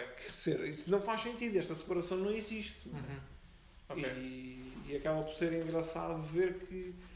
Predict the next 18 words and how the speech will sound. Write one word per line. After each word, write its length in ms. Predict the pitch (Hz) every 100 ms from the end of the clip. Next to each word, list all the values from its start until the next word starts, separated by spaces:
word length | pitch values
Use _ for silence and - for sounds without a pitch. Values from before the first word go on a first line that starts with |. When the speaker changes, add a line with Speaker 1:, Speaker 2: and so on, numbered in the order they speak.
| -
Speaker 1:
as 80 | 175
pessoas 240 | - 262 214
arranjaram 360 | 202 190 156
subterfúgios 800 | 156 180 - - - 180 175 202
onde 180 | 196 185
parece 240 | 202 - -
que 260 | - 202
é 60 | 190
livre 500 | 175 202 220 208 220
serem 360 | - 202 202 202
el-, 300 | 202 202 -
serem 300 | - 202 202
elas 180 | 196 190
próprias. 440 | - 185 175 208 - - - 143 131 - - -
Speaker 2:
Uhum. 100 | 330
Speaker 1:
Um 80 | -
tipo 300 | 170 - -
que 140 | -